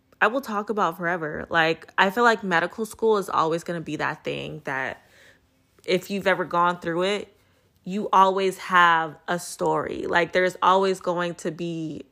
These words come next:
something that you can talk about with someone else that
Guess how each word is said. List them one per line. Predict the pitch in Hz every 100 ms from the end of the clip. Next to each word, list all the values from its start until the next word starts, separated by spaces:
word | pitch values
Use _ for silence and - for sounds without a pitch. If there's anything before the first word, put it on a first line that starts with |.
| _
something | - - 185 165 - 165
that | 156 151 -
you | 175
can | 160 165 156
talk | - 156 160
about | 160 156 143 -
with | 156 160 156
someone | - 160 165 156 -
else | 160 156 151 -
that | 147 147 139